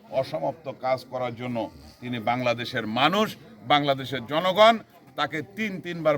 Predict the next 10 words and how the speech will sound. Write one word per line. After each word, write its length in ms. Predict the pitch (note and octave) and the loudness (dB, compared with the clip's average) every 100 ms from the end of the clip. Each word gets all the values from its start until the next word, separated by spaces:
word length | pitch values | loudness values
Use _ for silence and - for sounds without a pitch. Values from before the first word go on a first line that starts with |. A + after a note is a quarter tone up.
| C3 | 4
বাংলাদেশের 480 | C#3 C3 B2+ B2+ A2+ - | 2 0 -2 -4 -4 -4
প্রধানমন্ত্রী 560 | C#3+ D#3 C3 A#2 G#2+ G2+ | -2 0 -2 -6 -8 -8
নির্বাচিত 360 | G2+ F2+ - - G3 | -8 -8 -12 -10 -6
করেছে। 300 | G#3+ A#3+ A#3 C#4 D#4 A#3 D3+ - - F3 | -4 -2 -2 2 2 2 0 -2 -2 -2
এবং 140 | G3 F#3+ F#3+ | 0 0 0
দৃশ্যমান 560 | A#3 - B3+ B3 B3+ B3 - - - - C3+ | 0 6 6 8 6 4 -4 -16 -16 -8 4
রাস্তাঘাট, 800 | G3+ A3 - A#3+ A3 F3+ G#3 A3+ A#3 - A3 | 6 6 4 2 2 4 6 6 4 -4 -12
স্কুল, 260 | - B3 A3 - | -10 -6 -6 0
কলেজ, 280 | A3+ A3+ A3 F3 G3 | 2 2 0 0 0
মাদ্রাসা, 440 | A3 A#3 G#3+ G3+ | 6 6 8 6